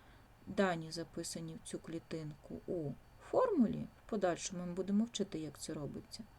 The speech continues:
воно вам не буде рахувати, бо воно не сприйматиме, що тут число, воно буде сприймати, що тут знаходиться якийсь текст. Тому, коли ви заповнюєте електронну таблицю,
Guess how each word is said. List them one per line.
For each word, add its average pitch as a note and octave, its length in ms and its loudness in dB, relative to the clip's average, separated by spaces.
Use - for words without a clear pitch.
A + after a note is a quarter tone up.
воно C4+ 220 8
вам C#4 160 6
не C#4+ 80 6
буде G#3+ 240 4
рахувати, E3 640 0
бо F#3+ 100 0
воно G#3 220 10
не G3 140 6
сприйматиме, F3 840 -2
що - 200 -8
тут F#3+ 300 -8
число, G3 580 0
воно F3 280 -6
буде D#3+ 200 -4
сприймати, D#3+ 720 0
що - 200 -4
тут E4 280 6
знаходиться G3+ 640 -2
якийсь C#3+ 640 -4
текст. - 400 -10
Тому, E3 340 -2
коли F3 340 0
ви C#3+ 300 -4
заповнюєте D#3 920 -6
електронну E3+ 640 -8
таблицю, D#4+ 640 0